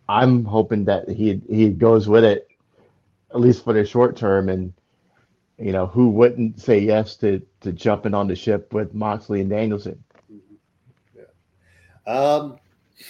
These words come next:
Speaker 2: so you can see, Greg, we got Lambert and Brandi Rhodes face off again. Stuff was said.
Speaker 1: <laughs>
Speaker 2: Ultimately, this led to Brandi Rhodes and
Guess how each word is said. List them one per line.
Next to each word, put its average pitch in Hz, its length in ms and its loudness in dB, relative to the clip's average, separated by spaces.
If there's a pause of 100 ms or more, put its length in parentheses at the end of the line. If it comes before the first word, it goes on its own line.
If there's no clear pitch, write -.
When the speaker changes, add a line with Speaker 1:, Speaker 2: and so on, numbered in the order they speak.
(580)
Speaker 2:
so - 200 -14
you 113 120 -8
can 123 120 -8
see, 151 200 -8
Greg, 143 280 -2
we 123 100 -2
got 127 320 -2
Lambert 165 500 0
and 151 140 -2
Brandi 165 360 -2
Rhodes 120 480 -4
face 107 340 -14
off 98 240 -12
again. 95 440 -16 (1300)
Stuff 170 400 -2
was 156 160 -2
said. 170 360 2
Speaker 1:
<laughs> - 0 -
Speaker 2:
Ultimately, 180 460 2
this 160 260 -4
led 156 220 -2
to 143 160 -8
Brandi 143 520 -4
Rhodes 143 400 -2
and 120 420 -8